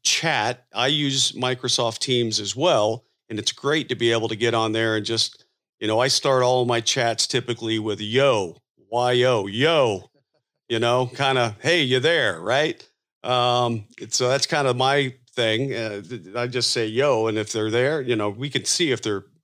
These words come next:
if they're there, but, uh, if they're not tied up with something, they come back. Um, so email, chat,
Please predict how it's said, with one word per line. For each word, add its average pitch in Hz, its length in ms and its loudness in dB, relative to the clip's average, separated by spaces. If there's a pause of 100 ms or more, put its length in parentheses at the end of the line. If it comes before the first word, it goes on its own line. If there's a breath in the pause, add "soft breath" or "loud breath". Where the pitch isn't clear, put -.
if 107 120 -16
they're 104 160 -6
there, 131 320 2
but, 101 340 -2
uh, 98 280 0 (180)
if 110 140 -12
they're 113 120 -2
not 107 220 -2
tied 107 240 -2
up 110 180 -2
with 98 80 -6
something, 101 380 -6 (480 soft breath)
they 113 80 -6
come 110 260 -4
back. 110 460 -2
Um, 110 460 -2 (120)
so 120 380 0
email, 180 400 4
chat, 160 560 0